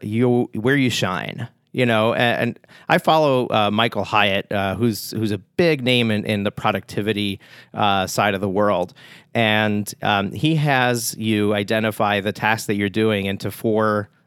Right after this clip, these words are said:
zones. One zone is where you're really good at it, you're proficient at it, and you also love it. And another zone is where you're proficient at it, but you don't love it.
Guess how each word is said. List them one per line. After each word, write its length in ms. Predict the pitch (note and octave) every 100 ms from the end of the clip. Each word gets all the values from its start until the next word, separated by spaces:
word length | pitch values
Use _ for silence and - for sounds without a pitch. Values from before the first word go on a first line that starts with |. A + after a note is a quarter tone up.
| G2+
zones. 560 | G2 G2+ A2 F3 F#3 - - - -
One 400 | - G#2 B2 D#3
zone 360 | C3 C3 A#2 A2+
is 500 | G#2+ G#2 G#2 G#2 G2+
where 440 | - A2+ G#2+ G2+
you're 200 | - G#2+
really 240 | G#2 C#3 C3+
good 220 | A#2+ A#2
at 200 | G2 F#2
it, 80 | A2
you're 80 | G#2
proficient 520 | G#2+ - D#3 - G#2+
at 200 | F#2 G2
it, 200 | A2+ - _ _ _ -
and 640 | D3+ E3 A#2 G#2+ A2 - _ _ _
you 240 | G#2+ A#2 B2+
also 640 | B2 C3 B2 A2 G#2 - _
love 360 | - G#2 G#2 F#2+
it. 180 | - - _ - - - _
And 160 | A#2+ A2+
another 360 | A#2+ D#3 F3
zone 280 | B2+ B2 A#2
is 120 | A2+
where 100 | A#2
you're 120 | A2+
proficient 480 | G#2 G#2+ - F#3 C3
at 200 | G2+ F#2+
it, 160 | G2+ -
but 280 | - G#2 G#2+
you 120 | A2
don't 320 | G#2 A#2+ -
love 240 | - D#2+ C2+
it. 160 | -